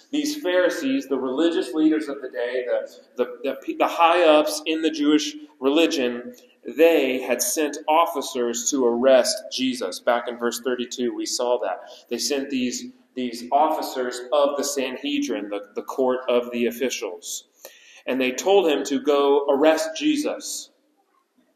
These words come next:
And we see Jesus, um, we have an inter-, a di-, a discourse with those people, and we don't really know what happens, but we find out what happens in verse forty-five. They ask the officers, the religious leaders ask the officers,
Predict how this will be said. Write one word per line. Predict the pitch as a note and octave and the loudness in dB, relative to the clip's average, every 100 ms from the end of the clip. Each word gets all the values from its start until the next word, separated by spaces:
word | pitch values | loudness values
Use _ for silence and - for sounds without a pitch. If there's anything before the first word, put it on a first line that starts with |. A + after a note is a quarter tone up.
| _ | _
And | A2 | -12
we | A2 | -10
see | G#2+ B2 A#2 | -8 -8 -8
Jesus, | A#2 A#2 A#2 A2+ - - - _ _ | -8 -6 -4 -4 -6 -12 -20 _ _
um, | A#2+ A2 G#2+ G#2 - - - - _ _ _ _ - | -6 -2 -2 -4 -12 -18 -20 -20 _ _ _ _ -12
we | A#2+ A#2 | -8 -2
have | A#2 A2+ | -2 -2
an | A2+ | -4
inter-, | B2+ C3 - C#3+ | -4 -4 -6 -6
a | C#3 A#2 | -4 -4
di-, | C#3+ - | -6 -6
a | |
discourse | B2+ C#3 C#3 C#3+ C#3 C3+ - | -2 0 0 4 4 4 0
with | B2+ B2+ - - | -4 -4 -8 -4
those | C3+ C3 | -2 -2
people, | - C#3 C3+ C3+ C3 | -4 -4 -2 -2 -2
and | A#2+ | -6
we | A#2 | -4
don't | B2 B2+ | -4 0
really | B2 A#2+ | 2 2
know | B2 | 2
what | A#2 A2 | 2 2
happens, | C3+ C3+ A2+ - | 0 0 -6 -10
but | B2+ | -6
we | B2 | -6
find | B2 D3 D3 | -4 -2 0
out | C#3+ C3+ | 2 2
what | B2 A#2+ | 2 2
happens | C3 B2+ A#2+ A#2 A#2 - - _ _ | 0 0 -4 -6 -6 -8 -14 _ _
in | C#3 C3+ | -4 -4
verse | B2+ B2 A#2+ - | -2 0 0 0
forty-five. | C3+ B2+ A#2+ D3 C3+ A2+ | 0 0 0 4 4 2
They | A#2 A#2 | 0 -2
ask | - D3 F#3+ - | 2 2 0 -2
the | C#3 | 2
officers, | A#2+ A2+ A#2 B2 C#3 D3 | 4 4 2 -2 0 0
the | C#3+ | 0
religious | A#2+ B2 C#3 C3 | 2 4 4 2
leaders | C#3+ C3 B2 | -2 0 2
ask | C3 D3 | 4 2
the | C3+ | 0
officers, | A2+ A#2 B2 A#2 B2+ C3 - | 0 0 -2 -6 -6 -6 -8